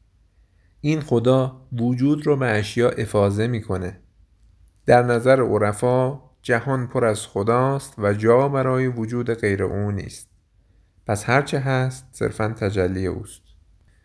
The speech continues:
مولوی میگه مثنوی ما دکان وحدت است، غیر واحد هرچه بینی آن بت است. و لینجی شوان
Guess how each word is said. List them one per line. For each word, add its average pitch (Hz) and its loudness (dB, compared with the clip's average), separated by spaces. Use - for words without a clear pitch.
مولوی 135 4
میگه 127 0
مثنوی 123 -2
ما 120 -2
دکان 110 -2
وحدت 101 -2
است، 131 0
غیر 110 4
واحد 107 2
هرچه 139 -4
بینی 104 -4
آن 117 -6
بت 120 -2
است. - -8
و 131 6
لینجی 135 2
شوان 147 0